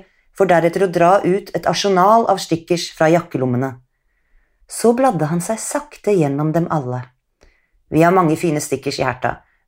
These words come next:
men sånt må nesten politiet beundre på fritiden.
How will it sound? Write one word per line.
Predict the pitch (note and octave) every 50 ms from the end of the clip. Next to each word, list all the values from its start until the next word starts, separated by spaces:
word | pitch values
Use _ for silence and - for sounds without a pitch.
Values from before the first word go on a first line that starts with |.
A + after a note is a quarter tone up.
| -
men | E3 E3+
sånt | - - F#3+ F#3+ F#3 -
må | - E3
nesten | E3+ F3 - - C#3+ B2+
politiet | - C#3+ D3+ D3 - C3+ B2 B2+ C3 C3 - C3
beundre | C#3+ D3 C3 A#2+ A2 A#2 A#2 -
på | B2+
fritiden. | - - - A2 - A#2 G#2+ A2+ A#2 A#2 -